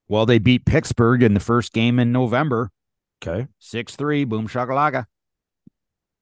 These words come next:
Speaker 1: And then went for a shitstorm.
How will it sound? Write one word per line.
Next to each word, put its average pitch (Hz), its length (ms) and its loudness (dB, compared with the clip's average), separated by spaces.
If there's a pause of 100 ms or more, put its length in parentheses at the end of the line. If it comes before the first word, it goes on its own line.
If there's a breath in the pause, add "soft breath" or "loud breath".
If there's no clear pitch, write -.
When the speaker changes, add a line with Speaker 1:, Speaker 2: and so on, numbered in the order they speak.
(1200)
Speaker 1:
And 120 920 -6
then 104 280 -8
went 87 240 -16
for 95 100 -10
a 90 60 -10
shitstorm. 65 540 -12